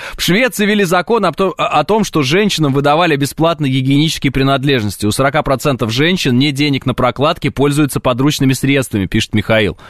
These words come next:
Боже мой! Что, что за отсталая страна? Использовали бы миндаль-, миндальный дайм, в конце концов. О, не, прекрасные тортики они делают в конце. А у них еще какие фрикадельки?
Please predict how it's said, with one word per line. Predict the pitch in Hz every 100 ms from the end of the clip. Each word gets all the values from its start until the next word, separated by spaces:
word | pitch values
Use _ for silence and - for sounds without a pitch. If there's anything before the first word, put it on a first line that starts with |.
| -
Боже | 90 107 160 110 85
мой! | 85 139 - - - _ _ _ _ _ -
Что, | - - 170 151
что | - - 165
за | 143
отсталая | 120 - 143 147 113
страна? | 101 - 90 82 107 123 - _ _ - - - - _ -
Использовали | - 131 170 151 139 131
бы | 117 110
миндаль-, | 101 92 101 98 131 120 95
миндальный | 113 117 113 127 113 107 95
дайм, | 87 101 127 120 85
в | -
конце | - -
концов. | - - - - -
О, | - 98
не, | 78 123 92
прекрасные | - 135 196 - 98
тортики | 90 80 -
они | 78 78
делают | 82 - -
в |
конце. | 82 82 - - - -
А | 117
у | 135
них | 170
еще | 165 -
какие | 151 131 131
фрикадельки? | - 120 92 95 98 139